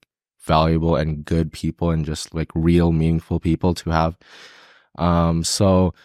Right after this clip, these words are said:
I would pri-, I would compromise the passion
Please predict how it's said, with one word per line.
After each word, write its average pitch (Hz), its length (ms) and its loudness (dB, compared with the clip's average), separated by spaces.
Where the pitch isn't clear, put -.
I 107 180 2
would 117 500 2
pri-, 107 400 2
I 98 80 0
would 107 200 2
compromise 101 1040 0
the 87 400 0
passion 135 840 -2